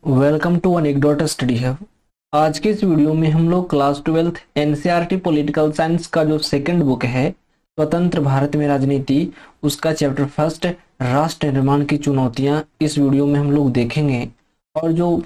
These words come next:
book first था, समकालीन विश्व राजनीति, उसके सभी chapters के जो theory explanation के video हैं, वो हमारे channel के playlist में मिल जाएंगे। तो अगर उसे आपने नहीं देखा है तो please आके उसे देखें। उसके बाद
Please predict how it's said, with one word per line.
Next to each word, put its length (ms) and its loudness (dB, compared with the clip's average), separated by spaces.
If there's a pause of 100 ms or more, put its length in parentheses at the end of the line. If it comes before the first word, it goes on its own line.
(120)
book 280 0
first 380 -2
था, 260 -2
समकालीन 560 0
विश्व 240 0
राजनीति, 560 0 (320)
उसके 280 0
सभी 260 0
chapters 500 -2
के 120 -2
जो 160 0
theory 300 0
explanation 640 -2
के 80 -2
video 320 0
हैं, 320 0 (300)
वो 80 0
हमारे 540 0 (240)
channel 260 0
के 120 -2
playlist 440 0
में 60 0
मिल 200 2
जाएंगे। 380 0
तो 180 -2
अगर 240 2
उसे 300 0
आपने 260 0
नहीं 300 0
देखा 260 0
है 200 0
तो 220 -2 (340)
please 240 2
आके 180 2
उसे 300 0
देखें। 300 0
उसके 240 -2
बाद 260 0